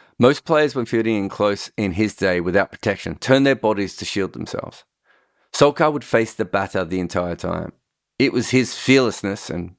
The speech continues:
recklessness, but it worked for him. But he was also a very smart cricketer. According to Wadekar, he did something very weird with Alan Knott. It's clear that Knott was one of the greatest keeper batters ever. And when he came out to bat, Solkar took the bails off.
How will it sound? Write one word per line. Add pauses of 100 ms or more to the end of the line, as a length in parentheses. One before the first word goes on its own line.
recklessness, (140)
but (100)
it
worked
for
him. (600)
But
he
was
also
a
very
smart
cricketer. (160)
According
to
Wadekar,
he
did
something
very
weird
with
Alan
Knott. (320)
It's
clear
that
Knott
was
one
of
the
greatest
keeper
batters
ever. (340)
And
when
he
came
out
to
bat,
Solkar
took
the
bails
off.